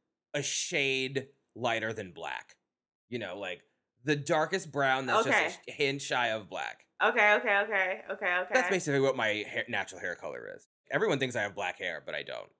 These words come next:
Speaker 1: It's just very dark brown.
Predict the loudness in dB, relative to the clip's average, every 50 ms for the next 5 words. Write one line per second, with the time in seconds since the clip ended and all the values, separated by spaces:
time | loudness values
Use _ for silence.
0 | _ _ _ _ _ -18 -16 -16 -16 -12 -8 -8 -6 -6 -8 -10 -12 -16 _ _
1 | _ _ _ _ _ _ _ _ _ -2 -2 -2 0 -2 -4 -4 -6 -6 -6 -8
2 | -8 -8 -8 -8 -8 -12 -18